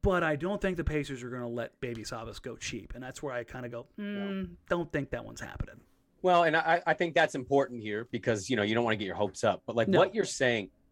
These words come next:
Speaker 2: I, I don't always buy into the, "Hey, we made the playoffs for eight straight years." Like,
Speaker 1: Mm.
Speaker 2: yeah, but if you're getting bounced in four or five
Speaker 1: Doesn't
Speaker 2: years,
Speaker 1: matter.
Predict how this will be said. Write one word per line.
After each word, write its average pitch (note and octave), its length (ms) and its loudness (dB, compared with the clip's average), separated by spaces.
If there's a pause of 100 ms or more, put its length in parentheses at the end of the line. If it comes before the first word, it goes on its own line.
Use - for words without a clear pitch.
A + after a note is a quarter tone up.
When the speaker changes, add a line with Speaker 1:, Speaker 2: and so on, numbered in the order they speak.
(160)
Speaker 2:
I, E3 140 4
I F#3+ 120 6
don't A#3+ 160 4
always F#3 240 6
buy C3 220 6
into B2 300 0
the, G2+ 340 0 (1300)
"Hey, C3+ 160 4
we C3 100 2
made D#3+ 140 2
the - 40 -8
playoffs D3 280 4
for A#2+ 80 2
eight A#2+ 140 2
straight - 300 -2
years." F2+ 380 -4
Like, F3 200 6
Speaker 1:
Mm. D#3+ 220 0
Speaker 2:
yeah, G3+ 120 4
but F3 160 0
if - 80 -4
you're G#3+ 60 -6
getting A3 200 -4
bounced B2 480 4
in G#2 100 -4
four A2 220 2
or G2 60 4
five - 160 10
Speaker 1:
Doesn't E3+ 180 12
Speaker 2:
years, D3 120 2
Speaker 1:
matter. G2+ 320 -4